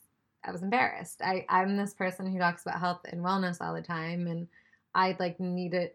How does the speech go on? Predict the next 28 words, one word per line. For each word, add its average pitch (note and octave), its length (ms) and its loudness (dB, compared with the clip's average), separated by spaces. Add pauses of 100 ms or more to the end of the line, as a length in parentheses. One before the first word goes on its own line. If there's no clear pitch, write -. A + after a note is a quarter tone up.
I F#3 80 0
needed F3+ 320 0
a F3 60 0
drug E3+ 580 2 (160)
because F3+ 260 -2
I F3 140 2
wanted E3+ 340 -2
to - 120 -14
be E3 480 -2 (220)
a F3+ 340 -2
superwoman F3 760 2
and E3+ 120 0
be F3 80 0
able E3+ 220 0
to E3+ 100 -2
do E3+ 280 -2
everything. F3 840 -2
I F3+ 60 -2
wanted F3+ 300 -4
to - 120 -16
be F3 140 -2
able F3 240 -2
to, - 120 -12
like, E3+ 260 -8
intern, F3 960 -2
take - 280 -6
extra F3 420 -6
classes, F3 1500 2